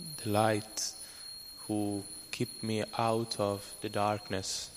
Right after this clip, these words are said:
It's right in the proposal of Bhagavad Gita, in the start. That's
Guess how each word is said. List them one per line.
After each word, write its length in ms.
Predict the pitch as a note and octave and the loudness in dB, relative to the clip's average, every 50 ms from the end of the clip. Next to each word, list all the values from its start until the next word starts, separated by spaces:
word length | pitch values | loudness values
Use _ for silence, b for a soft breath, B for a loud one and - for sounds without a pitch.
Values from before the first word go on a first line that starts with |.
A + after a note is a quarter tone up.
| - - - - - - - - - - B B B B B B B B B B B B B - | -18 -18 -16 -16 -16 -16 -16 -18 -20 -20 B B B B B B B B B B B B B -10
It's 100 | G#2+ A2 G#2+ | -10 -8 0
right 280 | - G#2+ G#2+ G#2 - - | 4 4 4 4 2 0
in 120 | G#2 G#2 | -2 0
the 180 | G#2 G#2+ G#2 G#2 | 2 4 4 2
proposal 580 | - - - G#2 - - A2 G#2+ G#2 G#2+ G#2+ G#2+ | 2 2 -2 -2 2 4 4 4 4 4 2 2
of 320 | A2+ A2 G#2 G#2 G2+ G#2 - - - | 2 2 2 0 0 -2 -4 0 2
Bhagavad 320 | A2+ A2 A2+ A2+ A#2 A2+ | 4 4 4 4 2 2
Gita, 400 | A2+ A2 G#2+ - - A#2+ A#2 A#2 A#2+ | 2 2 0 0 0 0 0 0 0
in 160 | A#2 A2+ A2+ | -2 -2 -2
the 140 | A#2 A2+ G#2+ | -2 -2 -2
start. 520 | - - - - A2+ A2 A2+ A2+ - - - - - B2+ | -2 -4 -2 0 0 0 0 -2 -6 -12 -14 -16 -14 -12
That's 300 | B2 A2+ - - - - | -12 -12 -12 -12 -12 -12